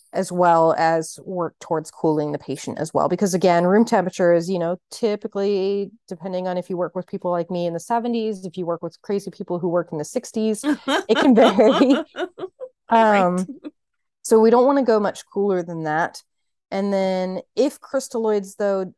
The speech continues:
Speaker 1: aren't maintaining intravascular volume pretty well,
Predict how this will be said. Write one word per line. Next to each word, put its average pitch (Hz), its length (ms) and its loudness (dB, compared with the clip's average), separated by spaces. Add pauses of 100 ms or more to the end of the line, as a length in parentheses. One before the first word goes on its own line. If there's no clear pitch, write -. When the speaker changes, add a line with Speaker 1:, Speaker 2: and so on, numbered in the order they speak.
Speaker 1:
aren't 190 260 -8
maintaining 185 960 -8
intravascular 170 800 -2
volume 165 320 -2
pretty 214 220 -4
well, 240 340 2